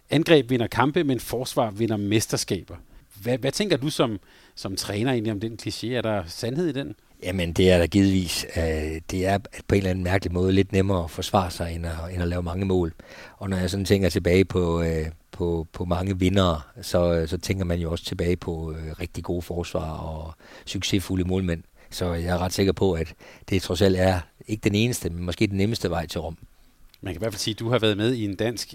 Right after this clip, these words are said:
Speaker 1: E M-triumf i to tusind og otte. Der passede det måske meget godt, at der også var et godt forsvar der.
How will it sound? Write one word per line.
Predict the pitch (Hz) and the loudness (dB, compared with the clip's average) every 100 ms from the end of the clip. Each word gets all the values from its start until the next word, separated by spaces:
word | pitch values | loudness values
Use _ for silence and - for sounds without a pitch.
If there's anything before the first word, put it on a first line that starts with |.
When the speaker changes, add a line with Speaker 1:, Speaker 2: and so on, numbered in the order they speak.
| - | -8
Speaker 1:
E | 131 110 | -6 -6
M-triumf | 104 113 104 101 | -6 -6 -6 -10
i | |
to | - 120 | -10 -10
tusind | 110 113 117 | -8 -8 -8
og | 113 | -6
otte. | 107 110 123 - - _ - - | -6 -6 -8 -14 -20 _ -8 -2
Der | |
passede | 127 - 135 139 | 0 2 2 2
det | 120 | -2
måske | 113 110 113 | -4 -6 -8
meget | 104 131 | -4 -2
godt, | 143 101 | -2 -6
at | - - | -6 -6
der | |
også | 107 113 | -4 -4
var | 110 | -6
et | - | -6
godt | 107 | -10
forsvar | - 113 113 113 | -8 -8 -6 -4
der. | 104 | -4